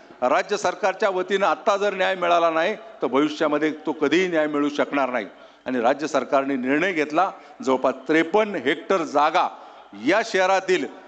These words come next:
गरीब शेतकऱ्यांना देण्याचा एक महत्त्वपूर्ण निर्णय, ती करोडो रुपयाची जागा मुक्तपणे देण्याचा निर्णय, ती हक्काची जागा त्या शेतकऱ्यांना देण्याचा निर्णय राज्य सरकारने घेतला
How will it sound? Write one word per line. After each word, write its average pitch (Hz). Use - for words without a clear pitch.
गरीब 214
शेतकऱ्यांना 180
देण्याचा 165
एक 160
महत्त्वपूर्ण 165
निर्णय, 151
ती -
करोडो 202
रुपयाची 175
जागा 143
मुक्तपणे 151
देण्याचा 139
निर्णय, 123
ती 147
हक्काची 160
जागा 139
त्या -
शेतकऱ्यांना 147
देण्याचा 131
निर्णय 117
राज्य 156
सरकारने 143
घेतला 113